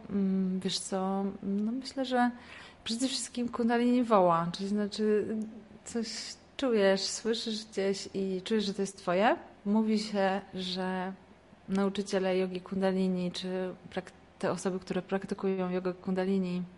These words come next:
po prostu już ją znają z poprzedniego życia.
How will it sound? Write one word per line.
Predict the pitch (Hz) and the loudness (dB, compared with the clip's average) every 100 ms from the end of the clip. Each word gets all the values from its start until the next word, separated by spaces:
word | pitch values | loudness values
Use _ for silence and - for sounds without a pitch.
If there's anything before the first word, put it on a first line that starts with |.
| - - - - - - - - - - | -20 -20 -20 -20 -20 -20 -20 -20 -20 -12
po | 180 | -6
prostu | 190 190 - 185 180 180 | -2 -2 -4 -6 -6 -2
już | 190 185 - - | -2 -2 -4 -4
ją | 180 190 | 0 2
znają | 208 196 190 | 4 4 4
z | |
poprzedniego | - 208 220 202 190 202 | 0 2 4 4 4 4
życia. | 208 202 185 | 4 6 6